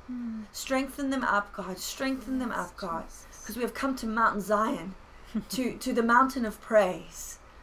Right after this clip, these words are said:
Speaker 2: to where you stand, God, to where angels are gathered in assembly,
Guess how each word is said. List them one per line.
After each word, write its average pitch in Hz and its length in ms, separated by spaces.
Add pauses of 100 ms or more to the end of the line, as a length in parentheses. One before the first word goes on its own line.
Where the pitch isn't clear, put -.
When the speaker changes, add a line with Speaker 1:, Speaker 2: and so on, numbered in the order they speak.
(260)
Speaker 2:
to 262 100
where 240 140
you 233 260
stand, 240 520
God, 202 380
to 233 100
where 220 260
angels 254 500
are 202 100
gathered 226 520
in 196 160
assembly, 214 760